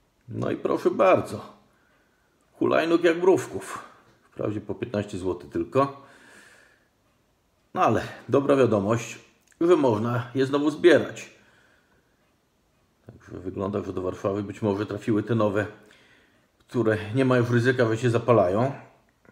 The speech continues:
No pytanie, kiedy Wrocław? Także bądźmy dobrej myśli. Teraz sobie zobaczcie, jak wygląda system polecenia.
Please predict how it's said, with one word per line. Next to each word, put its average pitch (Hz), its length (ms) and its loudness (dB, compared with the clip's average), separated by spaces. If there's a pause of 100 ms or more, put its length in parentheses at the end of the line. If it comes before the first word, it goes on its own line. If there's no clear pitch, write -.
(180)
No 123 80 -10
pytanie, 117 420 -4
kiedy 131 220 -2
Wrocław? 143 680 0 (600)
Także 78 260 -10
bądźmy 107 420 -2
dobrej 87 320 -2
myśli. 113 480 -4 (1080)
Teraz 113 280 -8
sobie 90 240 -8
zobaczcie, 90 600 -12 (840)
jak - 160 -12
wygląda 90 440 -12
system - 340 -6
polecenia. 131 640 2